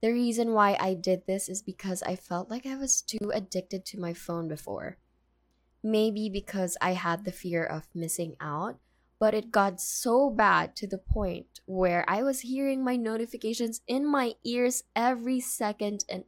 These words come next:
everywhere I go. Whether I was in the shower, whether I was eating, whether I was about to sleep, I was really annoyed because my phone wasn't even giving me any notifications.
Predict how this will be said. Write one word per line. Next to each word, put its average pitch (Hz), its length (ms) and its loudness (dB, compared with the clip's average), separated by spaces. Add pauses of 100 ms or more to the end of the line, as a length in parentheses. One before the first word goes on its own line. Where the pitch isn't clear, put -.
everywhere 185 580 2
I 151 140 -2 (100)
go. - 360 0 (360)
Whether 190 300 4
I 170 120 4
was 165 180 -2
in 151 100 -6
the 151 60 -8
shower, 262 720 0
whether 180 280 2
I 156 120 0
was - 240 -6 (140)
eating, 262 640 -2 (440)
whether 196 340 6
I 185 100 6
was 175 120 0
about 170 340 2
to 190 80 -12
sleep, 294 760 0 (720)
I 294 180 2
was 330 240 -2
really 254 340 0
annoyed 190 560 2
because 226 300 -8
my 240 200 -4
phone 262 280 -2
wasn't 233 340 -2
even 202 380 -2
giving 196 360 -2
me 165 160 -4
any 170 220 -4
notifications. - 1120 -10